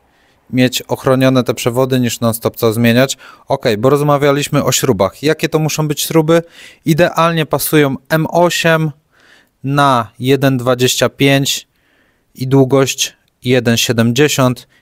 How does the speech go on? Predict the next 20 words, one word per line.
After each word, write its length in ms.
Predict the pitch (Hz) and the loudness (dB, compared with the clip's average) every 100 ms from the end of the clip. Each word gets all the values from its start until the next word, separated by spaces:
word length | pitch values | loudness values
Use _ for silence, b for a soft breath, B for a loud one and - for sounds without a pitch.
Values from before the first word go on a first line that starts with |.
| _ | _
Ja 140 | 139 135 | -2 -2
je 80 | |
kupiłem 400 | 127 131 127 117 | -2 -2 0 2
na 140 | 117 113 | 0 0
Allegro, 480 | 120 131 127 127 123 | 0 0 2 0 0
też 220 | 123 - | -2 -4
w 40 | |
sklepie, 460 | - - 135 - 120 | -6 -2 0 0 -2
który 220 | - 110 | -2 -4
się 160 | - 107 | -2 -2
nazywa 380 | 107 104 107 | -2 0 0
Landcar. 520 | 107 135 139 - 123 120 B B B | 0 0 -2 -2 -2 -2 B B B
Wrzucę 400 | 143 143 185 180 | -6 0 0 0
Wam 240 | 139 139 135 | 0 -2 0
do 140 | 123 | 0
opisu 480 | 123 - 131 - 123 | -2 -2 -4 0 2
link 260 | 120 135 120 | 2 0 0
do 140 | 120 | 0
tego 240 | 113 101 | 0 -2
sklepu. 540 | 98 - 127 - 113 | -2 -2 -2 0 -4